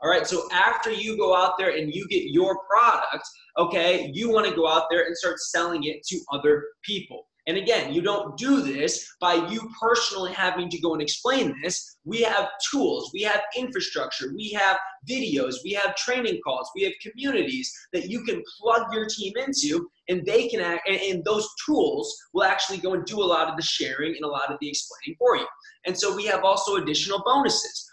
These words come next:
where if you sell a certain amount of product within a certain amount of time, you can make in, you know, certain amounts of bonuses. And you can see accumulatively, if you hit these sixty-day bonuses, you can make up to twenty-nine hundred dollars, which is extremely powerful. And so some of these tools that you will get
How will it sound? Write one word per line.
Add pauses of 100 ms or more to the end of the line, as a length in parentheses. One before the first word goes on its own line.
(120)
where
if
you
sell
a
certain
amount
of
product
within
a
certain
amount
of
time, (280)
you
can
make
in, (200)
you
know,
certain
amounts
of
bonuses.
And
you
can
see (220)
accumulatively,
if
you
hit
these
sixty-day
bonuses, (280)
you
can
make
up
to (100)
twenty-nine
hundred
dollars,
which
is
extremely
powerful.
And
so
some
of
these
tools
that
you
will
get